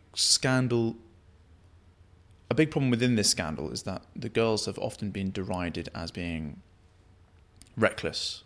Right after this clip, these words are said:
off the loose, uh, wild young things, going crazy and having Asian boyfriends. Or at the same time, they've been described as kind of damaged girls in care who are,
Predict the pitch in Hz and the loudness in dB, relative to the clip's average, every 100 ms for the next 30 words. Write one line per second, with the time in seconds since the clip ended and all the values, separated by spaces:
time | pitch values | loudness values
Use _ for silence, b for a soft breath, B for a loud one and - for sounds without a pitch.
0 | - 123 120 110 92 - - - - b | -4 -2 2 2 2 0 -4 -6 -10 b
1 | b b b b - - - - - - | b b b b -16 -10 -8 -8 -8 -10
2 | - - - - - _ _ - 110 107 | -14 -16 -20 -20 -20 _ _ -2 2 4
3 | 101 95 110 95 95 - 101 92 82 - | 2 0 -2 -2 -2 -4 -4 -4 -6 -6
4 | - 104 101 98 107 98 90 82 87 98 | -4 -2 -4 -4 -2 -2 -2 -4 -6 -8
5 | 127 104 98 98 104 104 95 98 87 76 | -8 -6 -6 -4 -4 -4 -4 -4 -6 -8
6 | 78 - - - - b b b b b | -10 -8 -10 -12 -20 b b b b b
7 | b - - - - 113 117 117 110 - | b -20 -20 -8 4 8 10 8 6 4
8 | - - - - - - - 117 - 135 | -10 -20 -20 -20 -20 -10 -4 0 2 2
9 | 127 120 107 107 101 104 - - 107 101 | 0 0 0 -2 -2 -2 -2 -2 -2 -2
10 | 101 98 - - 101 110 147 120 120 117 | -4 -4 -4 -4 -8 -8 -8 2 4 4
11 | 113 - 107 101 98 98 98 98 92 87 | 2 2 2 2 0 -2 -2 -2 0 -2
12 | 85 B B B B B B - 82 82 | -6 B B B B B B -12 -4 -2
13 | 85 82 71 73 52 - | 0 -2 -4 -6 -8 -10